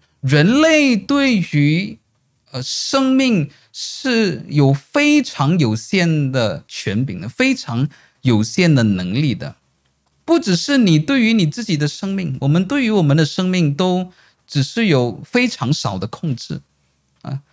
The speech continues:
今天可能我们生一个病，我们就离开这个世界；可能我们遭遇意外，我们会离开世界。呃，或者如果有，呃，坏人想要逼迫我们的人，要夺取我们的性命，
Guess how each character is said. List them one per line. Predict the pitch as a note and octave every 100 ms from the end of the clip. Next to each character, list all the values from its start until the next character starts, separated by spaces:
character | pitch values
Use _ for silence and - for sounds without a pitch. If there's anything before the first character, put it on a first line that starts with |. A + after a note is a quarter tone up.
| _
今 | F#3
天 | G3
可 | F#3+ D#3
能 | C3
我 | D3+
们 | B2+ A#2+ C#3+ C#3+
生 | - F#3 F#3+
一 |
个 | F#3
病， | F3 F#3+ D#3+
我 | A#2
们 | A2+
就 | C#3
离 | D3+ A#2+
开 | G#2+ C3+
这 | C#3
个 | C#3
世 | -
界； | C3 B2 A2+ - _
可 | -
能 | D#3 A3
我 |
们 | F3+ F3
遭 | G3+
遇 | G#3 G#3
意 | G#3
外， | G#3+ G#3+
我 | F#3 C#3+
们 | B2+
会 | E3
离 | C#3 A#2+
开 | D3
世 | C#3 -
界。 | C#3 C3 A#2 - _ -
呃， | E3 D#3+
或 | D#3 C4+
者 | C4 G3
如 | F3 G#3
果 | G#3+
有， | G3 E3+ D3+ D3 D3+ _ _
呃， | - D3+ D3+
坏 | D3+ C4 C4
人 | A3 F#3+
想 | G3+ D#3+
要 | G3+
逼 | G3 A3+
迫 | - B3+
我 | F3+
们 | D3+
的 |
人， | E3+ D3+
要 | G3+
夺 | F#3+ F#3 G#3
取 | -
我 | C#3+
们 | C3
的 | D3+
性 | D3 F#3+
命， | F3+ F3